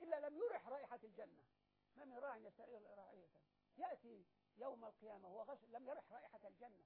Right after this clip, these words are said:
إذن نحن نريد أن نبرأ إلى الله عز وجل من حولنا وطولنا، وننطلق لنؤدي فرض الله علينا، لأن ربنا سبحانه وتعالى يقول: "وقفوهم إنهم مسؤولون". بقيت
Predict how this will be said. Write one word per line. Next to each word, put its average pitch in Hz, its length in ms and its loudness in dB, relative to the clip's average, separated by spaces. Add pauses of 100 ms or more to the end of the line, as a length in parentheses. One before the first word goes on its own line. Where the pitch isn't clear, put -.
(360)
إذن 285 220 0
نحن - 200 -4
نريد 262 340 -4
أن 262 140 0
نبرأ 302 260 4
إلى 220 220 -2
الله 226 300 0 (380)
عز 226 220 0
وجل 226 380 0
من 202 180 -8
حولنا 220 380 2
وطولنا، 233 460 -2 (400)
وننطلق 320 580 10 (260)
لنؤدي 262 460 0
فرض 254 220 -8
الله 226 180 -6
علينا، 202 400 -6 (380)
لأن 214 140 -8
ربنا 233 260 -4
سبحانه 214 240 -10
وتعالى 233 160 -2
يقول: 269 180 -4
"وقفوهم 269 520 0
إنهم 240 260 -6
مسؤولون". 185 460 -14 (520)
بقيت 349 420 6